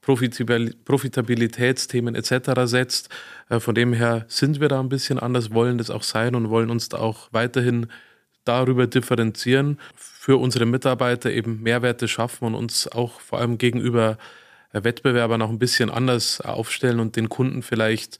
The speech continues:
an der einen oder anderen Stelle dann doch anderes oder mehr bieten zu können, als vielleicht der ein oder andere Wettbewerber kann. Von dem her unterstütze ich das und würd ganz klar sagen, das Thema bleibt für uns ein Differenzierungsfaktor auch in den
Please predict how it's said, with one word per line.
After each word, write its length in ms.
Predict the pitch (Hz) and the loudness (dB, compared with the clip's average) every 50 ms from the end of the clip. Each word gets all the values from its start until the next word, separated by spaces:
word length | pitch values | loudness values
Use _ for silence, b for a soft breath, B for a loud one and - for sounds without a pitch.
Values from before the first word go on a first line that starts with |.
| - - - | -20 -8 -4
an 100 | 120 117 | -2 -2
der 100 | 113 - | 0 0
einen 160 | 117 120 127 | 0 0 2
oder 200 | 123 117 107 107 | 2 2 2 0
anderen 240 | 117 120 120 117 110 | 0 0 0 0 -2
Stelle 340 | - - 120 117 113 117 | -2 0 0 2 2 2
dann 200 | 110 120 113 113 | 2 0 -2 0
doch 340 | 110 120 113 - - - - - - _ _ - | 0 0 -2 -2 -10 -20 -20 -20 -20 _ _ -4
anderes 500 | 120 127 143 143 147 - 147 139 120 - | -2 0 2 2 2 2 2 0 0 -2
oder 400 | 127 120 120 120 117 113 113 - _ _ | -2 0 0 2 0 0 -2 -8 _ _
mehr 280 | 117 113 117 123 127 135 | -8 -2 0 2 2 2
bieten 340 | 131 - 139 135 135 - 120 | 0 0 -2 -2 -2 -4 -10
zu 140 | - - 120 | -8 -6 -4
können, 280 | - 123 117 113 113 107 | -2 0 0 0 0 -2
als 160 | 107 110 - | -2 -4 -6
vielleicht 300 | - 117 107 110 - - | -4 -4 -4 -4 -4 -6
der 80 | - | -6
ein 100 | 113 110 | -4 -4
oder 140 | 117 107 110 | -4 -4 -2
andere 220 | 110 107 104 110 101 | -4 -4 -4 -4 -4
Wettbewerber 520 | 123 127 - - 110 101 104 95 101 104 | -4 -4 -4 -6 -2 -2 -2 -4 -4 -8
kann. 300 | - - 110 107 120 120 | -8 -6 -4 -2 -2 -4
Von 180 | - - 117 104 | -4 -8 -8 -6
dem 160 | - 110 110 | -4 -4 -2
her 240 | 107 117 110 104 B B B B B B B B B B B B B B B B | -2 -2 -2 -2 B B B B B B B B B B B B B B B B
unterstütze 560 | - - 127 120 123 - - 139 131 - - | -4 -2 0 0 0 2 2 0 0 0 -2
ich 60 | 135 - | -4 -2
das 200 | - 127 113 120 | -2 -2 0 0
und 120 | 120 113 | 0 0
würd 160 | 117 120 - | -2 -2 -2
ganz 220 | - 113 120 - - | -4 -6 -6 -6 -4
klar 180 | - 117 117 | -4 -4 0
sagen, 460 | 107 113 113 117 113 120 120 120 113 | 2 2 2 2 0 0 -2 -4 -2
das 180 | - 113 104 - | -4 -6 -6 -4
Thema 260 | - - 117 117 113 | -4 -4 -2 0 -2
bleibt 340 | 107 - 113 107 117 113 - | 0 0 -2 -2 -2 -2 -6
für 100 | - - | -10 -8
uns 200 | - 113 127 - | -8 -6 -6 -6
ein 200 | 110 113 117 113 | -4 -4 -4 -4
Differenzierungsfaktor 1500 | 110 120 113 - 117 113 113 110 - - 123 123 120 123 123 117 - - - - - - 131 123 - - - 127 - 110 | -4 -6 -6 -4 -4 -4 -2 -4 -2 0 0 0 0 0 -4 -4 -8 -12 -16 -16 -6 -4 -4 -4 -4 -4 -4 -2 -2 -2
auch 140 | 113 110 | -4 -2
in 100 | 123 117 | -2 0
den 260 | 113 117 113 113 107 | 0 2 0 0 -2